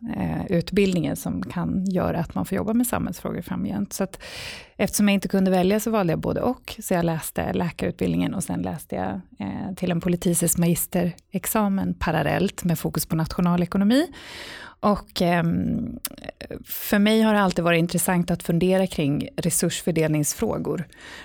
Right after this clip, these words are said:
överhuvudtaget. Alltså i en situation där, eh, resurser är begränsade, vad är det som styr beslutsfattande och prioritering och allokering av resurser? Och det, eh, försöker nationalekonomi besvara.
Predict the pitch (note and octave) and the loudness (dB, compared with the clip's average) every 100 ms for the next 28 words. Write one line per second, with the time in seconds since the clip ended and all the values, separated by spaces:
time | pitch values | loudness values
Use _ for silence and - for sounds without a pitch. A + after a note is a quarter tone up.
0 | - - - F3 E3+ F3+ E3+ - F#3 - | -20 -8 0 2 4 2 0 -2 -2 -2
1 | A3 - - F3+ F#3 E3+ F#3+ F3 E3+ - | -4 -4 -6 -4 -4 0 2 2 2 -2
2 | - F#3 E3 - D#3 D3+ D3 C#3+ C#3+ - | -2 -2 -2 -2 0 0 -2 -2 -2 -6
3 | - - - - D3 D3 D#3+ - D3+ E3 | -14 -20 -18 -4 -2 0 0 0 0 0
4 | C#3+ E3 F3 D#3+ F3+ F3+ E3+ E3+ D#3 D#3 | 0 -2 -2 2 2 2 2 0 -2 -2
5 | F3 F3 E3 D3 D3 C#3+ C#3 D3 - - | 0 2 2 2 2 0 0 0 -2 0
6 | F#3 D3+ C#3+ D3+ C#3+ - D3 - - A3+ | 2 2 0 0 -2 -2 -4 -4 -4 -4
7 | - - D#3 D#3 - - - - - _ | -6 -6 -4 -4 -6 -8 -10 -14 -16 _
8 | - D#3+ D3+ D#3+ D3+ C#3+ D3 C#3+ C#3 - | 0 0 0 0 0 -2 -2 -4 -4 -4
9 | D#3 D#3+ E3+ - B3 - - B3 B3+ G3 | -4 -2 -2 -2 -2 -2 -2 -4 -2 0
10 | F3+ E3 E3 - - - - - - - | 2 2 0 -8 -18 -18 -18 -20 -20 -6
11 | F#3+ E3+ E3 F3+ F3 G#3+ F#3+ F3 F3+ D#3+ | -2 0 0 -4 0 2 2 2 2 0
12 | - E3 D3 C#3 - C#3+ C#3 C3 - A#3 | 0 2 2 0 0 0 0 0 0 0
13 | F3+ - | 0 0